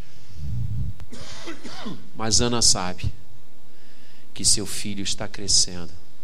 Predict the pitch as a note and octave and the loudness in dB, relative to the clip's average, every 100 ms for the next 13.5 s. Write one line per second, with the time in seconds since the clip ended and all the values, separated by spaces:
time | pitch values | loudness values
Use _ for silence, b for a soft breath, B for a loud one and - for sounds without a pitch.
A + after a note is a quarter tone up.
0 | - - - - - - - - - B | 0 0 0 0 -2 -2 0 0 0 B
1 | B B B B B B B - - - | B B B B B B B -2 -2 -2
2 | F#2+ G2 F2+ F2+ E2+ - - - - - | -2 0 0 0 0 0 0 0 0 -2
3 | - - - F2 - D#2 E2 - - D#2+ | 0 0 0 -2 -2 -2 -2 -2 0 0
4 | D#2+ D#2 - - - - - - - - | -2 -2 -2 -2 -2 -2 0 0 -2 -2
5 | - - - - B B B B B B | 0 0 0 0 B B B B B B
6 | B - - - F#2 F#2+ F#2 G2+ G2 - | B -2 -2 -2 -2 -2 -2 -2 0 0
7 | F#2 F2 E2+ - - - - F#2 - - | 0 0 0 0 0 0 0 0 0 0
8 | - - b b b b - - - E2+ | 0 0 b b b b 0 0 0 0
9 | E2 D#2 - - - - - - - - | -2 -2 0 0 0 -2 0 -2 -2 0
10 | - - - - - - - - B B | 0 0 0 0 0 0 0 0 B B
11 | B B B B B B B - - - | B B B B B B B -2 -2 0
12 | - - - - B2 - D3+ C3+ A2 A#2 | 0 0 0 0 0 0 0 0 0 0
13 | - A#2 G#2+ G2 | 0 0 0 0